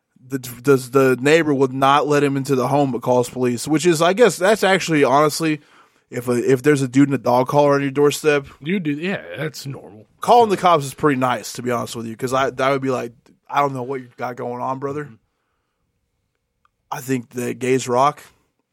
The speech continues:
Speaker 1: I know you guys have a lot of fun sex, a lot of Kim sex, you know? And I hope you guys have a blast, but don't involve me,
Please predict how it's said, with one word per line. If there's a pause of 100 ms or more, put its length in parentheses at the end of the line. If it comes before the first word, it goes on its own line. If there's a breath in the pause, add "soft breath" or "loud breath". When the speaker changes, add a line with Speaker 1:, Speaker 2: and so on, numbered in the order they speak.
(160)
Speaker 1:
I
know
you
guys
have
a
lot
of
fun
sex, (840)
a
lot
of
Kim
sex,
you
know? (1040)
And
I
hope
you
guys
have
a
blast,
but
don't
involve
me,